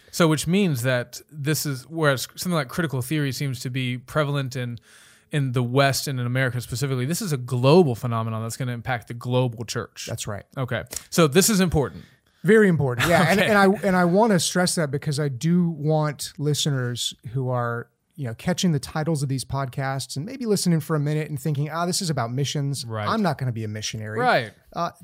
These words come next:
Speaker 2: understand that this is, this is important for every Christian.
Speaker 1: Yeah.
Speaker 2: Because if you are part of a, a healthy church, then your church is gonna have some way of giving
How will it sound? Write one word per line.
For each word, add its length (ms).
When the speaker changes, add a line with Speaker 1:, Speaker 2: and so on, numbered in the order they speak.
Speaker 2:
understand 420
that 100
this 200
is, 180
this 140
is 100
important 360
for 180
every 300
Christian. 500
Speaker 1:
Yeah. 260
Speaker 2:
Because 300
if 140
you 160
are 80
part 340
of 140
a, 280
a 60
healthy 340
church, 420
then 180
your 160
church 680
is 140
gonna 160
have 460
some 540
way 180
of 160
giving 460